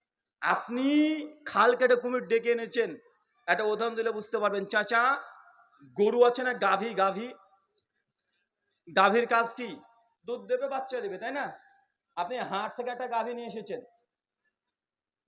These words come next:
বিশ বা পঁচিশ হাজার টাকা দিয়ে। কেন? ও দুধ দেবে, বাচ্চা দেবে, আপনার ফায়দা পাবেন। তার বিনিময়ে প্রতিদিন দু চার ঘন্টা শ্রম দেবেন,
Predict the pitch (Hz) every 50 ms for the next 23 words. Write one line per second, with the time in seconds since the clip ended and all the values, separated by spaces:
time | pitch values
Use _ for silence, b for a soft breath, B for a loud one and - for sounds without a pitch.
0 | _ _ _ - 226 247 - 208 214 254 240 - 226 240 240 254 233 180 233 240
1 | 240 233 233 - 233 220 214 214 185 190 180 151 123 - - - 202 196 202 240
2 | 277 311 - - - - - - _ _ 185 190 190 190 226 254 226 190 196 262
3 | 262 285 269 262 269 254 - 277 254 240 214 196 165 139 - - - _ - 226
4 | 240 269 269 - - - 233 247 240 240 233 220 214 185 165 147 127 - - -
5 | - 208 220 214 190 220 220 254 277 262 262 240 240 247 262 262 214 185 226 220
6 | - 247 247 240 240 247 240 254 247 247 - 240 233 226 226 226 247 240 294 294